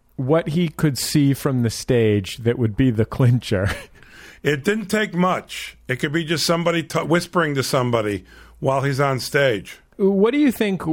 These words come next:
Speaker 1: worked about that, uh,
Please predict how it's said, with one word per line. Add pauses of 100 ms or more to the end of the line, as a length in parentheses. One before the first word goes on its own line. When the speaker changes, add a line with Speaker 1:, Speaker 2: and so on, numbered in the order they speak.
(140)
Speaker 1:
worked
about
that, (200)
uh,